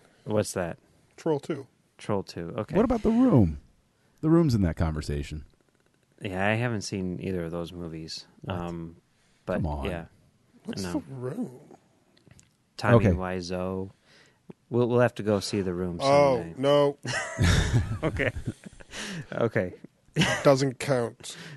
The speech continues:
Speaker 1: Uh,
Speaker 2: Troll Two is so bad it's good.
Speaker 1: Okay. But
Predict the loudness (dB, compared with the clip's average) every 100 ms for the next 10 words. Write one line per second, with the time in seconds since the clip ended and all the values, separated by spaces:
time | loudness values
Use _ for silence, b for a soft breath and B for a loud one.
0 | B -6 0 10 12 12 10 8 8 6
1 | 2 -4 2 2 2 -2 -6 -6 -12 -12
2 | -12 -14 -14 -20 -6 -4 -2 -4 -8 -14
3 | B B B B -12 4 6 6